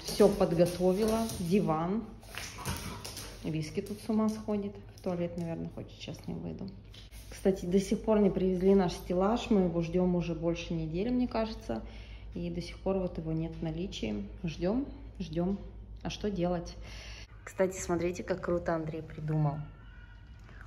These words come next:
Он пылесос поставил под диван. Класс.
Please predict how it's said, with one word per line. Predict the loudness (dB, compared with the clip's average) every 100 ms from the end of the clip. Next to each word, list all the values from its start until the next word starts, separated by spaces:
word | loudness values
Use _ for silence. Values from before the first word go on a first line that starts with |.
| -8 4
Он | 4 6
пылесос | 6 6 4 4 4 4 -4 -12 -14 -14 -16 -16 -14 -12 -4 2
поставил | 2 6 6 8 6 4
под | 4 4 4
диван. | 4 6 8 6 2 -6 -12 -14 -14 -14 -16 -16 -16 -16 -4
Класс. | 4 6 6 4